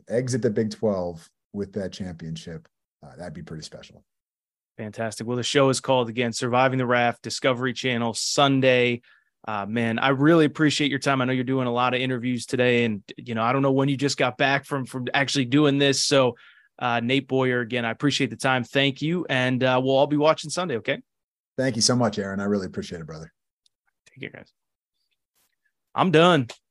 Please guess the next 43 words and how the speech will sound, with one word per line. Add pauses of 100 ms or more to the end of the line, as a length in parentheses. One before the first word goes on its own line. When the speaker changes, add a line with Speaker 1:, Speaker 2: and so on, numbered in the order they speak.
(240)
Speaker 2:
I
know,
I,
Speaker 1:
Cool.
Speaker 2:
I
can't
Speaker 1:
Good
Speaker 2:
stop
Speaker 1:
job,
Speaker 2:
anything.
Speaker 1:
man.
Speaker 2:
So
Speaker 1:
That
was
Speaker 2:
no,
Speaker 1:
awesome.
Speaker 2:
it's,
no,
it's
my
pleasure.
And
to,
to
both
Taylor
and
Jeremy,
thank
you
for
getting
me
the, (420)
the,
um, (100)
the
preview
episode,
because
I
think
it